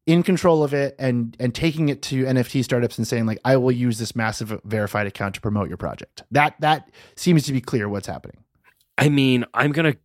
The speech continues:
Speaker 2: say that there's another version of this, which is that you message someone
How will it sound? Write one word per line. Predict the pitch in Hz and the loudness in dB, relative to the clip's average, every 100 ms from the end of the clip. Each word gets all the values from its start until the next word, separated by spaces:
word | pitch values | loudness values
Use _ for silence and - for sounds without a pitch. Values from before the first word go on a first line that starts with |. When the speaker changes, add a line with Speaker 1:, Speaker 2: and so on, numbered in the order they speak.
| _ | _
Speaker 2:
say | - - 117 107 101 | -6 2 4 4 2
that | 92 | -2
there's | 95 101 101 | -2 -2 -2
another | 101 101 98 | -2 0 0
version | 95 101 - 95 | 2 2 0 -6
of | 80 | -6
this, | 85 - | -8 -6
which | 87 - | -6 -4
is | 87 | -2
that | 98 90 87 - _ _ - | -2 -2 -2 -6 _ _ -14
you | 98 98 110 | -4 2 2
message | 104 - 95 | 2 0 -4
someone | - 90 87 85 80 76 | -2 -2 0 -2 -2 -6